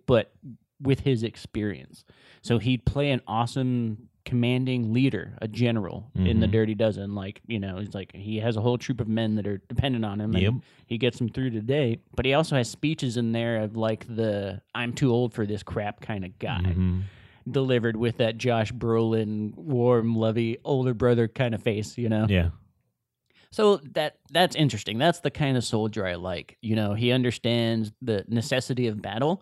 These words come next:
Speaker 2: Mm-hmm.
Speaker 1: the necessity of the jobs the posse is doing, you know, but understands that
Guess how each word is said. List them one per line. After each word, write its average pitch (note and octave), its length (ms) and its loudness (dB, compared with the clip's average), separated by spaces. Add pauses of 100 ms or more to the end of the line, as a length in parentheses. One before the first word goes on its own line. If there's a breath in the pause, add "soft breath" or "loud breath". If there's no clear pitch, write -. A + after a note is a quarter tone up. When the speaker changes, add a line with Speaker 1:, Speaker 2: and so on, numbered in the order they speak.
(140 loud breath)
Speaker 2:
Mm-hmm. F2 280 -2
Speaker 1:
the G#2+ 60 -2
necessity A#2 600 0
of A2 200 0
the A2 80 -2
jobs A2 380 0
the G#2+ 100 -2
posse A#2 380 -2
is A2+ 120 2
doing, C3 500 2
you C3+ 100 0
know, D3 260 2 (400 soft breath)
but B2 140 2
understands A2+ 680 4
that G#2+ 200 2